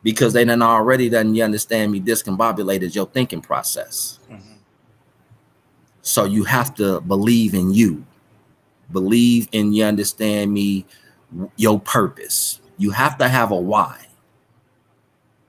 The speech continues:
Speaker 1: Come up with your why.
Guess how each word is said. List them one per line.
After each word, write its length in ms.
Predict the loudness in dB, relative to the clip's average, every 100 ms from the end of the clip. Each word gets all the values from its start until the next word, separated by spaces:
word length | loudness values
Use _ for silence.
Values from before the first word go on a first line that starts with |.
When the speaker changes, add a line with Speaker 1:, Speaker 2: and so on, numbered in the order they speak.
| _ _ _ _ _ _ _ _ _ _ _ _
Speaker 1:
Come 220 | 0 4
up 140 | 4 4
with 180 | 0 2
your 140 | 4
why. 300 | 4 2